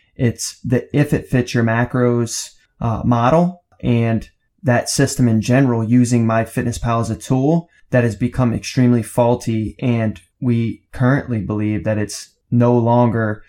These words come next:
the best system out there for people to be using. The one good thing I would say about it is that for a lot of people, it's better than what they were doing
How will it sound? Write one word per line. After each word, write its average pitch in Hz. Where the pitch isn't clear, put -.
the 113
best 123
system 120
out 113
there 107
for 107
people -
to 107
be 107
using. 101
The 123
one 160
good 151
thing 107
I 123
would 123
say 113
about 120
it 175
is 120
that 127
for -
a 117
lot 120
of -
people, 147
it's -
better 127
than 117
what 120
they 117
were 107
doing 110